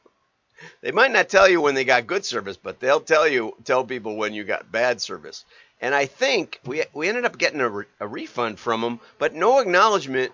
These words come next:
of the problem. They changed the formula on this en-, energy drink I've been drinking for, since it came out, fifteen years. In fact, I actually recommended that they mix it, a sour mix energy drink that you could mix with vodka or something.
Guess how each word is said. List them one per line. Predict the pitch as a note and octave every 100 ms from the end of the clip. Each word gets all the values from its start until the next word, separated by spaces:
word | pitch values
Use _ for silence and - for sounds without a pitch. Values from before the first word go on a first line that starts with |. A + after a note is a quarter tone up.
| -
of | A2
the | G#2+
problem. | - G2+ G2 G#2 A2 - -
They | -
changed | C4 C4 F#3
the | B2+
formula | - D3 F3+ B2 F#2+ F2+
on | G2+ G2+
this | F#2 - - _ _ -
en-, | F#2+ - -
energy | E3 F#3+ F2
drink | F#2 F2 F#2
I've | F2+
been | F#2+
drinking | F2+ G#2+ - F2+
for, | - E2+ D#2+ _ _ -
since | A3 -
it | B2
came | A#2 F2+
out, | G2 G#2+ -
fifteen | G#2 - G2+
years. | A#2 G2+
In | F2
fact, | - C#3 A#2+ _ - - _ -
I | B2+ D#3
actually | D#3 - B2
recommended | A2 B2 - A#2 D#3+ C3+ G#2
that | G2+ G#2+
they | F#2+ F2+ _ -
mix | G#2+ - -
it, | - _
a |
sour | - G2+ G#2 A#2+
mix | B2 - - -
energy | B2 E3 C#3
drink | D#2 D#2+ D2 _ _
that | _ -
you |
could | - E2
mix | A2 A#2+ -
with | D#2 _
vodka | F2 B2 -
or | D2 -
something. | E2+ -